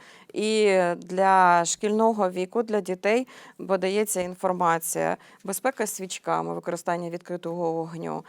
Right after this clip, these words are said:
е, що можна вдома робити, чого не можна бо робити,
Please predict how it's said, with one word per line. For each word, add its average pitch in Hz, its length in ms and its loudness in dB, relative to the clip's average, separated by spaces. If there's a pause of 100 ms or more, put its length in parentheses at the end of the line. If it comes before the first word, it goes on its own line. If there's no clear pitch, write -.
(320)
е, 180 360 2
що 226 260 -2
можна 214 440 0
вдома 196 480 2
робити, 185 360 0
чого 190 320 -2
не 190 100 -4
можна 185 380 -4
бо 175 160 -2
робити, 196 480 -2